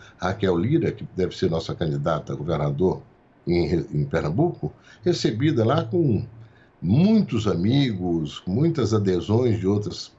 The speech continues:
posturas e posições políticas, pela mídia. Já teria feito isso também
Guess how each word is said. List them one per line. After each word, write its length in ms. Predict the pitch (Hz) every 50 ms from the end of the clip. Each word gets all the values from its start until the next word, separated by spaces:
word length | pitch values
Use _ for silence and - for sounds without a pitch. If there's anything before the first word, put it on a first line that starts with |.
| _ -
posturas 720 | 92 92 - - - - 95 107 113 101 85 78 76 80
e 120 | 80 73 - - - - - - - - - - -
posições 500 | - 101 92 - 85 - - 113 110 107
políticas, 920 | 107 - 85 85 95 123 135 127 107 110 - 95 - - 85 76 - - - - - - - _
pela 220 | 120 117 110 90
mídia. 580 | 87 101 117 135 143 143 123 98 85 90 85 82
Já 140 | 82 131 147
teria 300 | 147 - 170 160 151 117
feito 360 | - 151 156 147 143 - 127
isso 240 | 139 131 113 - 110
também 440 | 107 110 95 95 110 123 123 107